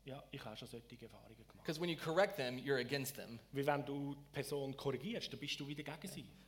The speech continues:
Speaker 2: But as you validate them, you come alongside them.
Speaker 1: Aber wenn du es anerkennst, dann kommst du auf die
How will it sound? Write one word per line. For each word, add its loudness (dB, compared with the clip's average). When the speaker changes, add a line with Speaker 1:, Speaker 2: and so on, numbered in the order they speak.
Speaker 2:
But 10
as 8
you 0
validate 8
them, -4
you -2
come 2
alongside 4
them. -8
Speaker 1:
Aber -2
wenn 4
du 0
es -4
anerkennst, -2
dann -4
kommst -6
du -6
auf -8
die -10